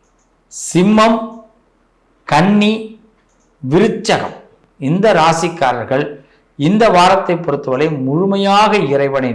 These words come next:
நம்பி பயணம் செய்யக்கூடிய வாரம். ஆக இந்த வாரங்கள் எல்லா ராசிக்கும் சிறப்பாக இருக்க நாம மாற்றுத்திறனாளிகளுக்கு அதிகமாக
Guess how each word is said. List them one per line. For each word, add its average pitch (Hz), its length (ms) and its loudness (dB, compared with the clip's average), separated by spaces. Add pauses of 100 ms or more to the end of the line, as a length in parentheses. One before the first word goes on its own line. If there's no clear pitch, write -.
நம்பி 151 300 -4 (520)
பயணம் 123 400 -6
செய்யக்கூடிய 104 500 -16 (140)
வாரம். - 260 -18 (480)
ஆக 107 100 -6 (200)
இந்த 170 200 -2 (140)
வாரங்கள் 131 500 -2 (500)
எல்லா 175 220 2 (100)
ராசிக்கும் 151 640 -2
சிறப்பாக 170 500 0 (180)
இருக்க 120 340 -4 (640)
நாம 123 220 0 (140)
மாற்றுத்திறனாளிகளுக்கு 190 1400 0 (200)
அதிகமாக 143 720 -2